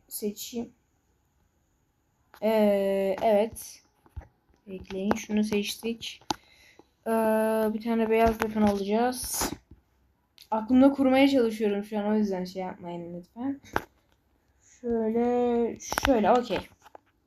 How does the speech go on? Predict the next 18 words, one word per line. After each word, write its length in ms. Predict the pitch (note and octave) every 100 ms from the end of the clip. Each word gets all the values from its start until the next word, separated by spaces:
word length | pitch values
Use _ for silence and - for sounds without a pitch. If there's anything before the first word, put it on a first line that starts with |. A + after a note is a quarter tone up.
| - - _ - _ _ _ _ - - - - - -
Hadi 160 | A#3 A3
başlayalım. 420 | G#3 - F#3+ D3+ - _ _ - - - - - - - G#3+
Üç, 300 | G#3 - -
dört, 880 | A#3 A#3+ A#3+ A#3+ - - - -
beş, 680 | F#3+ F#3+ - - - - - - - - - - - _ -
iki, 320 | G3 F#3 F#3+
üç, 280 | F#3 - - -
dört. 240 | F#3 - _ G#3
Lan 260 | G#3+ G#3+
benim 200 | G#3 A#3
saymayı 480 | A#3 A#3 A3+ B3 C#4+
unuttum 260 | C4+ A3 G3+
galiba. 300 | F#3+ F#3 F#3
Dört. 360 | A3+ - - _ _ _ - - - _ _ _ _ _ - - -
Şöyle 640 | A#3+ A3+ G#3+ G#3 G3+ G#3
iki 220 | G#3+ - G#3+
kapalı 400 | G#3+ G#3+ G3 F#3
olsun. 720 | F3+ F#3+ - - G#3+ A#3